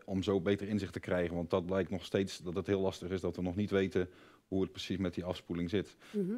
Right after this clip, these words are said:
Speaker 1: En, ehm, door die aantal maatregelen is er eigenlijk het belangrijkste van ons vooral, eh, de waterkwaliteit blijft gewaarborgd en komt beter in beeld. En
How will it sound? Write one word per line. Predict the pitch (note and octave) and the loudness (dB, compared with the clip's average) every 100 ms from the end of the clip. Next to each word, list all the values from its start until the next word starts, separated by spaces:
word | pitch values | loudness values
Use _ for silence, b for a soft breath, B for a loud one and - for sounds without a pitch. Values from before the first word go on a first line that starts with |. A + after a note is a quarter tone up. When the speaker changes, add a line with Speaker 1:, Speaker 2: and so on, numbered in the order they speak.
| - _ | -8 _
Speaker 1:
En, | - F2+ E2+ | -6 -4 -4
ehm, | F#2 F2+ F2+ F2+ F2+ - - - - | -4 -2 0 0 -2 -6 -20 -20 -12
door | F#2 G2 F2+ | 0 2 2
die | F#2 | 2
aantal | F#2+ F#2+ | 0 0
maatregelen | F#2 G2 G2+ G2+ F#2 F#2+ | 2 4 4 2 2 2
is | - - | -2 -4
er | F#2+ | 0
eigenlijk | F#2 F2 | 0 0
het | F#2+ | 0
belangrijkste | G2+ F#2 E2+ F2+ | 2 0 -2 -2
van | |
ons | F2+ | 0
vooral, | F#2+ F#2 F2+ F2 | 2 2 2 0
eh, | F2+ E2+ | -4 -4
de | F#2 | 2
waterkwaliteit | G#2 G#2 F#2+ F2 F2 | 2 2 -2 0 0
blijft | E2+ F2 - | 2 0 0
gewaarborgd | F#2+ G#2 G2 F2 F2 - | 2 4 4 2 -2 -2
en | - F#2 | -8 -6
komt | E2+ E2+ | -2 2
beter | G2+ A2 F2 F2+ | 4 2 0 -4
in | F2 | 2
beeld. | F#2 A2 A2+ - B B B B - | 4 4 2 -10 B B B B -6
En | G2+ G#2+ | 2 2